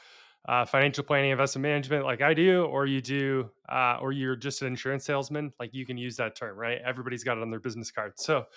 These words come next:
um, I would say look for, um, obviously how they're paid. Uh, is it based contingent upon a product? Uh, most of the industry is.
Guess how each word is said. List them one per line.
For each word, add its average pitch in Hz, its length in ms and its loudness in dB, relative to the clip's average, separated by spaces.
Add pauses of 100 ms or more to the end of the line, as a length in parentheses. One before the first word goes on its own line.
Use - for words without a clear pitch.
(400)
um, 127 460 2 (600)
I 151 80 6
would 170 160 6
say 156 440 6 (140)
look 170 220 -2
for, 147 580 2 (160)
um, 120 440 0
obviously 143 380 -2
how 131 100 2
they're 127 140 -4
paid. 143 460 -4 (580)
Uh, 113 440 -4
is 127 160 -4
it 135 240 -4
based 127 320 -4 (180)
contingent 127 540 -4
upon 120 260 -4
a 110 60 -4
product? 117 520 -4 (240)
Uh, 120 140 -8
most 131 360 -2
of 135 40 -6
the 120 100 -6
industry 123 460 -6
is. 123 380 -6